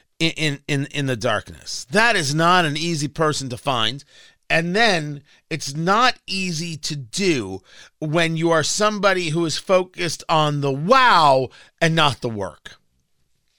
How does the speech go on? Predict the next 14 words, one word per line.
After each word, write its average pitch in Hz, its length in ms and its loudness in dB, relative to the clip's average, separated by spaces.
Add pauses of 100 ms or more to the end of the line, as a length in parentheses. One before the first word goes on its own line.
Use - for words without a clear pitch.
(180)
Relationships 196 960 -2
are 139 220 0
work. 131 500 -2 (360)
Trying 339 220 2
to 392 40 2
explain 202 380 2
this 185 180 2
to - 80 -4
my 123 120 0
children 104 400 0
is 82 100 -8
very, 113 540 0
very, 87 600 -8
uh, - 140 -20